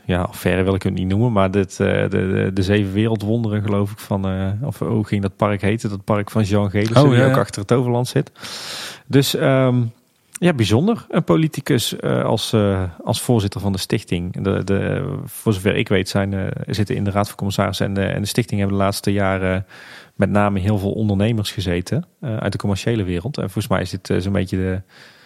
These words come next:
Speaker 1: een van de eerste keren dat er echt een, eh, echt een poli-, politicus in hart en nieren in zetelt. Dus ik ben benieuwd wat dat, dat, eh, betekent.
Speaker 2: Wat was de rol van, eh, de voorzitter van de stichting?
Speaker 1: Ja, dit, dit, dit, kijk, uiteindelijk is
Speaker 2: Beetje
Speaker 1: het, ah, het is die,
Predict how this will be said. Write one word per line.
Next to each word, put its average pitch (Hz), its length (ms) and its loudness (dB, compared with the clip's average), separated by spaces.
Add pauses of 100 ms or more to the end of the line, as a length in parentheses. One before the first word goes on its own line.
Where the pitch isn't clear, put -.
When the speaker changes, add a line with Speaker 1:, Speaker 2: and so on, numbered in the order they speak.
(140)
Speaker 1:
een 107 120 0
van 92 80 0
de 95 80 0
eerste 107 220 0
keren 95 220 0
dat 92 120 0
er - 80 -4
echt - 180 -6
een, 95 140 0
eh, 95 180 0
echt - 140 -2
een 113 100 2
poli-, 104 400 4
politicus 104 540 0
in 92 80 -2
hart 98 240 -2
en - 60 -2
nieren 92 440 -2
in 101 160 0
zetelt. 87 480 -2 (1120)
Dus 143 120 4
ik 139 60 4
ben 117 120 4
benieuwd 113 220 2
wat 95 100 0
dat, 87 100 0
dat, 87 220 -6
eh, - 100 -4
betekent. - 460 -2 (720)
Speaker 2:
Wat 113 160 -4
was 113 160 -2
de 113 60 0
rol 110 280 4
van, 92 240 2
eh, 90 200 0 (240)
de 98 100 -2
voorzitter 92 360 -2
van 90 120 -2
de 85 60 -6
stichting? 175 360 0 (600)
Speaker 1:
Ja, 85 580 -4
dit, - 220 -8
dit, - 200 -14
dit, - 100 -10 (360)
kijk, 101 180 0
uiteindelijk 104 420 0
is 104 140 4
Speaker 2:
Beetje 101 140 0
Speaker 1:
het, 101 100 -4 (320)
ah, - 100 -8 (260)
het - 120 -6
is 92 180 0
die, 98 360 -2